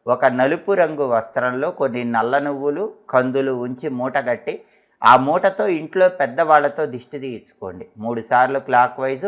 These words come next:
మూడు సార్లు యాంటీ క్లాక్ వైజ్ దిష్టి తీయించుకొని ఆ మూట ఎవరూ తొక్కని చోట చెట్లలో పడేయండి. అలా చేస్తే కూడా మీకున్న దృష్టి దోషాలు తొలగిపోయి జీవితంలో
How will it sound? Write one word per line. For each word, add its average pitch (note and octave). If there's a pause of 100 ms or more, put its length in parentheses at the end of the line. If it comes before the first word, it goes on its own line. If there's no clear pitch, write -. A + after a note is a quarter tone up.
మూడు C3
సార్లు B2+
యాంటీ A#2+
క్లాక్ A2+
వైజ్ A2 (120)
దిష్టి A2
తీయించుకొని B2 (440)
ఆ A#2
మూట C3+ (220)
ఎవరూ D3 (120)
తొక్కని C3+
చోట B2+ (260)
చెట్లలో C#3
పడేయండి. F2 (800)
అలా A2+ (100)
చేస్తే C3+
కూడా D3+ (460)
మీకున్న B2+ (120)
దృష్టి A#2+
దోషాలు C3+
తొలగిపోయి A2+ (100)
జీవితంలో C3